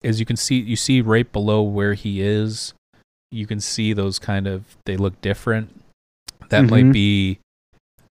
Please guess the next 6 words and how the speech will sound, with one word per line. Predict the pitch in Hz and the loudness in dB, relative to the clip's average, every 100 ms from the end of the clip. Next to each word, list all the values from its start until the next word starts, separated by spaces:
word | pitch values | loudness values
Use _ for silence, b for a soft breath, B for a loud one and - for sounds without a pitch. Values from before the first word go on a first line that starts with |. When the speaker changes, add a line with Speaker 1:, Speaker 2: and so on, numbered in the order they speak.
| _ | _
Speaker 1:
the, | 123 107 107 | -8 -4 -2
where | 98 95 90 | 0 0 0
the | 92 90 90 | -2 -4 -4
old | 107 104 101 92 | 2 2 2 -2
foundation | - - 95 90 92 92 - 90 87 87 | -10 -4 0 0 0 -4 -6 -8 -6 -8
wa-, | 95 | -8